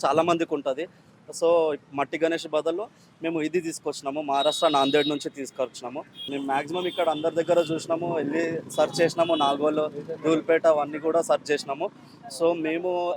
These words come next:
వెళ్ళి ఎట్లా పబ్లిక్ ఎట్లా ప్రొవైడ్ చేయాలి, ఎట్లా తీసుకురావాలి అని చెప్పేసి ఇక్కడ ఇప్పుడు కొత్తగా స్టార్ట్ చేసినారు ఇది. ఆ, so, వాళ్ళు ట్రై చేస్తున్న, ఈ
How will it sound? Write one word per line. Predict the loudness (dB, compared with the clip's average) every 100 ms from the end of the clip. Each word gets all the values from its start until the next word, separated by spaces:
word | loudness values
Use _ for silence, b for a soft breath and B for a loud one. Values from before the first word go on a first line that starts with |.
| -6
వెళ్ళి | -8 -6 -6 -8 -16 -14 -14 -8 -8
ఎట్లా | -6 2 4 4 0 -2
పబ్లిక్ | -2 -2 -4
ఎట్లా | -2 -2
ప్రొవైడ్ | -4 -2 -2 0
చేయాలి, | 0 0 0
ఎట్లా | -2 -4
తీసుకురావాలి | -6 -8 -6 -2 0 0 -2
అని | -4 -6
చెప్పేసి | -10 -12 -10 -10
ఇక్కడ | -8 -4 0 0 -2 -10 -18 -18 -6
ఇప్పుడు | -4
కొత్తగా | 0 0 2 4 4
స్టార్ట్ | 4 2 2
చేసినారు | -4 -4 -4
ఇది. | -4 -10 -14 _ _ _ _ -2
ఆ, | 2 2 2 -2 -8
so, | 0 2 4
వాళ్ళు | 2 0
ట్రై | -2 -2 0
చేస్తున్న, | 0 0 -2
ఈ | -4